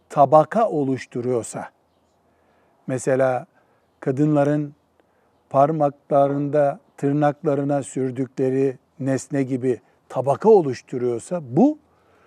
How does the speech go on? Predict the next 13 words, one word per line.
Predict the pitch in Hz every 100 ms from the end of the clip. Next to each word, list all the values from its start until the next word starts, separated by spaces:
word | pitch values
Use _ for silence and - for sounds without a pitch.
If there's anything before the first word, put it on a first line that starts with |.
| _ _
suyun | - - 185 226 240 156
deriye | 151 160 190 226 156
değmemesi | 156 202 196 165 147 131 202
anlamına | 143 139 131 127 123
geliyor. | 113 117 113 127 196 143
Bunun | 139 233 320 - -
abdeste | 147 139 151 135 160
zararı | 120 120 110 98
olur. | 87 78 - _ _ _ _ _ _ _ -
Tabaka | 123 120 135 214
oluşturan | 196 147 127 - 123 110 -
kremin, | 143 143 156 220 220 _ - - _ _ _ 147
boyanın | 160 160 143 139 202